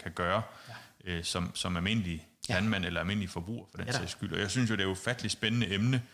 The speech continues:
Speaker 2: Mm.
Speaker 1: Øh, og så må vi jo for guds skyld håbe, at noget af alt det her, det kan være med til at opveje, at det ikke bliver en afgift, men i stedet for noget innovation, der bliver sparket i gang i.
Speaker 2: Ja.
Speaker 1: Øh, fordi det, det er noget af det, vi har brug for, for at komme, komme i mål med det her. Men der er masser af,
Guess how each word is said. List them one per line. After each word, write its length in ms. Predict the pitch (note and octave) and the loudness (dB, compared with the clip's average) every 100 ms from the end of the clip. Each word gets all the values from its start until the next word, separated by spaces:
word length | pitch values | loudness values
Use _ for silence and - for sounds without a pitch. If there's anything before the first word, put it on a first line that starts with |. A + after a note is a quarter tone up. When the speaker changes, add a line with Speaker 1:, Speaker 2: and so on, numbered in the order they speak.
| - | -18
Speaker 2:
Mm. 80 | A2+ F2+ _ _ | -18 -18 _ _
Speaker 1:
Øh, 240 | F#2+ F2+ E2+ | 0 2 2
og 80 | - | 2
så 100 | A2+ | 4
må 140 | A#2 | 4
vi 100 | G2 | 2
jo 80 | F#2 | 0
for 120 | G2 | 0
guds 180 | G#2 B2 | 2 2
skyld 220 | - G2+ | 0 0
håbe, 240 | F#2 A2 A2 | 2 2 2
at 60 | |
noget 160 | F#2+ G#2+ | 2 2
af 40 | |
alt 120 | G2 | 2
det 80 | A2 | 0
her, 80 | G2+ | -2
det 140 | G2+ | -2
kan 140 | - F#2 | -2 0
være 120 | E2 | 2
med 120 | F#2+ | 2
til 140 | G2 F2+ | 2 4
at 40 | |
opveje, 320 | F2 - E2 | 4 2 -2
at 120 | F2 | 0
det 60 | F#2+ | -2
ikke 120 | G2 - | -2 -2
bliver 120 | E2+ | 0
en 60 | |
afgift, 400 | F2 G2+ G#2 G#2 - | 2 0 0 -2 -2
men 140 | F#2 | -4
i 20 | E2+ | -2
stedet 300 | - G2 F2 | 0 0 0
for 160 | F2+ | 0
noget 180 | F2+ F2 | 0 0
innovation, 480 | E2+ E2 - A2+ F#2+ | -2 -4 0 0 0
der 60 | |
bliver 180 | E2+ F2 | -6 -8
sparket 320 | F2 E2+ E2+ | -4 -2 -2
i 40 | F2 | -2
gang 240 | F2 F#2+ | -2 0
i. 80 | F#2 - - | -2 -6 -6
Speaker 2:
Ja. 240 | F2+ E2+ | -4 -2
Speaker 1:
Øh, 80 | F2 | -4
fordi 260 | - F2+ F2+ - | -4 -4 -4 -2
det, 120 | G#2 - | -4 0
det 80 | A2+ | 0
er 40 | |
noget 160 | G#2 G2 | 2 2
af 60 | G2 | 2
det, 160 | G2 | 0
vi 60 | G2 | -2
har 80 | F2 | -4
brug 240 | G2 - | -4 -6
for, 160 | - E2 | -6 -8
for 240 | - E2+ | -4 -6
at 100 | D#2+ | -4
komme, 280 | - E2 D#2+ - _ _ _ - | -4 -4 -6 -12 _ _ _ -4
komme 200 | G2 G2 | 0 2
i 20 | |
mål 240 | G2+ A2 | 4 2
med 100 | F2 | 0
det 120 | E2+ F2 | -2 -2
her. 160 | E2+ - - _ _ _ _ _ - | -2 -4 -14 _ _ _ _ _ -4
Men 160 | G#2 | 2
der 60 | G#2+ | 4
er 60 | G#2+ | 6
masser 340 | A#2 C3+ D3+ | 4 4 4
af, 440 | A#2 F2+ F2 E2+ | 4 4 4 2